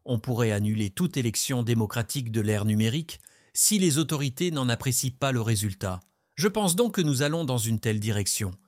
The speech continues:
car l'Europe a de plus en plus l'habitude de dire : « Non, vous vous êtes trompé, réessayez. » Et maintenant, elle le fait dans le cadre d'une élection nationale. Combien de fois devra-t-on refaire les élections ? En aval de tout cela,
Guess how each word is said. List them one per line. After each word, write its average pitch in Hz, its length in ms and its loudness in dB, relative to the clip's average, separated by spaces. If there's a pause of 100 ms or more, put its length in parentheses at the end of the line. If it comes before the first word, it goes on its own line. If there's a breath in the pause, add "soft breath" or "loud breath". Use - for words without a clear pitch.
(280)
car 110 180 2
l'Europe 156 340 2
a 127 120 2
de 117 80 0
plus 143 240 -2
en 139 100 2
plus 147 160 -2
l'habitude 131 460 -2
de 113 100 0
dire : « 107 380 0 (360 soft breath)
Non, 226 320 8 (320 soft breath)
vous 208 160 4
vous 214 200 6
êtes 208 100 4
trompé, 120 540 2 (320)
réessayez. » 120 800 2 (360)
Et 113 140 2
maintenant, 123 560 2 (300 soft breath)
elle 156 160 4
le 139 120 4
fait 175 220 2
dans 139 120 2
le 113 100 4
cadre 151 360 2
d'une 110 200 2
élection 143 420 2
nationale. 107 680 2 (500)
Combien 226 360 4
de 185 100 2
fois 214 260 -2
devra-t-on 127 480 -2
refaire 127 420 0
les 110 180 0
élections ? 101 500 -4 (420)
En 139 160 2
aval 139 260 2
de 123 100 0
tout 127 180 -4
cela, 147 420 -2